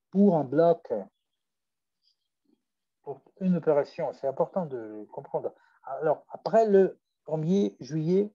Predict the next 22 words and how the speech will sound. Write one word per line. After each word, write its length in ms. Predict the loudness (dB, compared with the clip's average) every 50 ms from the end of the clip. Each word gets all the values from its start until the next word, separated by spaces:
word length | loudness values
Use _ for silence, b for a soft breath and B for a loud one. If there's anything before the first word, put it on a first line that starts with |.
| -18 -14
les 320 | -8 -6 -2 0 2 2 2
nouvelles 260 | 2 2 -2 -2 -4
conditions 420 | -8 -16 -16 -16 -16 -16 -16 -18
de 120 | -16 -14 -14
la 80 | -14
conversion. 600 | -14 -14 -12 -10 -10 -10 -12 -12 -18 -20 -20 -20 _ _ _ _ _ _ b b b b b _
C'est 200 | -18 -18 -16 -6
très 220 | -2 0 0 0
important 480 | 0 0 0 -2 -2 0 0 0 2 2
en 40 | 2
tant 140 | 0 0
que 80 | 0 0
partie 340 | 0 0 -2 -4 -4 -6 -6
de 120 | -4 -4
notre 200 | -6 -6 -6 -8
webinaire. 680 | -8 -6 -6 -4 -4 -2 0 0 0 -2 -4 -4 -4 -4 -4 -4 -6 b b b b b b
Alors, 220 | -6 -6 -6 -6
c'est 240 | -16 _ -10 -10 -8
pourquoi 480 | -6 -6 -8 -4 -4 -4 -4 -4 -6 -12 _ _ _ _
vous 160 | -16 -14 -10
devez 460 | -6 -4 -2 0 0 2 0 0 -2 -4
absolument 760 | -6 -8 -8 -8 -8 -6 -6 -4 -4 -4 -4 -4 -4 -6 -8